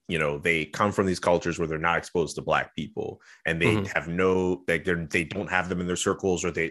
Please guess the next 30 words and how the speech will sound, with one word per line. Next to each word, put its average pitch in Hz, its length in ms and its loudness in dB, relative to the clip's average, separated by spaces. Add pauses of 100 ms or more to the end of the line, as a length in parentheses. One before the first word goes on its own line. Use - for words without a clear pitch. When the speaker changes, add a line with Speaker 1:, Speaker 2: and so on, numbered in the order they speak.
Speaker 1:
they 87 100 -2
don't, 90 320 -2 (140)
they're 90 140 0
not 98 120 2
exposed 92 360 0
to 92 60 -4
them 87 120 2
enough 85 380 0
or 80 240 0 (340)
whatever, 85 640 0 (640)
how 143 140 4
come 160 140 6
whenever 123 320 8
we 104 160 6
hear 98 540 2
those 90 440 2
stories 92 600 4
of 82 160 -6
people 90 340 2
doing 82 380 0
racial 85 400 0
gestures 80 540 0
to 80 120 -4
those, 76 420 -6
to, 82 240 2
to, 80 340 -2
to 85 100 -6
racialized 82 500 0
people, - 340 -8 (440)
like, 98 320 4